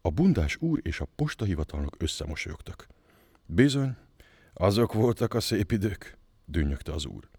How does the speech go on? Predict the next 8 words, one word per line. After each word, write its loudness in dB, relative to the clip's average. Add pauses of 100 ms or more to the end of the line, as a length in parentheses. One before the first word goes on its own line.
(340)
A -2
hivatalnok 2
bólintott. -6 (640)
„Most 4
meg 0 (560)
vén 6
szamarak -2
vagyunk, -6